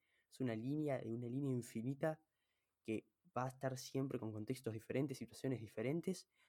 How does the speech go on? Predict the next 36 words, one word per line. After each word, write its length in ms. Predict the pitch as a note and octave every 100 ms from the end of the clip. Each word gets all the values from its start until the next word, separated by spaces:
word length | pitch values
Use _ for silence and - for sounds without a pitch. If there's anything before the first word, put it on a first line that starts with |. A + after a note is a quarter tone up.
| -
así 100 | -
que 80 |
aprovechen, 560 | A#2+ G#2+ A#2 B2 - - _ -
tienen 200 | D3+ C3+
un 100 | B2+
pensamiento, 500 | A#2+ A#2+ A#2+ C3 B2
está 180 | -
bien, 240 | A#2+ B2 B2+ - _ -
una 160 | B2+
idea, 500 | A#2+ A#2 C3 A#2+ A2+ -
un, 220 | B2 B2
ganas 200 | B2+ A#2+
de 40 | A2
emprender, 280 | A2+ A#2 A2
lo 60 |
que 80 | A2+
sea, 320 | - C#3+ A#2 _ _
háganlo, 500 | - B2+ A#2 A#2 G#2+ _ _ -
ya 80 | -
está, 400 | - B2+ B2+ - _ _ _ _
ya 120 | -
está. 400 | - C#3 B2 - _ _ _ -
¿Qué 80 |
importa 380 | F3+ - B2 G#2+
lo 60 | G#2
que 60 |
dice 420 | A2+ - A#2+ G#2 - - _
Juancito 420 | - A2+ C3 B2+
treinta 280 | A2 G#2+ G#2+
y 60 | G#2
cuatro, 520 | B2 B2 A#2 G#2+ - _ _ _
eh, 380 | A2+ A2 G#2+ G#2
los 120 | G#2+
comentarios 460 | - A2 A2 B2 A#2
de 60 | G#2+
Instagram? 420 | - G2+ G2